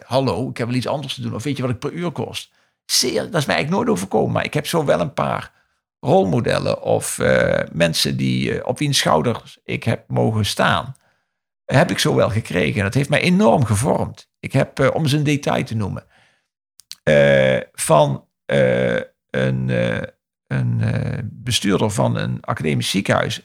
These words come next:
leerde ik dat, eh, dat is heel triviaal, mm, maar dat vond ik toen niet. Ik was toen, eh, eind twintig. Die zei van, weet je, als iemand het moeilijk heeft,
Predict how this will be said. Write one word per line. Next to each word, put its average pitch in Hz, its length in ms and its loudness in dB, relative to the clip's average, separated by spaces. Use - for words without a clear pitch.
leerde 131 560 2
ik - 220 -12
dat, 135 460 4
eh, 110 200 4
dat 135 120 0
is 120 120 0
heel 165 160 2
triviaal, - 840 -2
mm, 123 920 -8
maar 123 120 -2
dat 127 140 -6
vond 151 160 -8
ik 123 80 -6
toen 135 200 -6
niet. 151 220 -2
Ik - 100 -14
was 117 220 -6
toen, 123 320 -8
eh, 117 140 -4
eind 107 240 -2
twintig. 143 400 -10
Die 139 140 -2
zei 151 180 2
van, 139 80 -4
weet 160 160 -2
je, 170 80 -2
als 135 200 0
iemand 147 320 -2
het 123 360 -4
moeilijk 196 460 4
heeft, - 560 -2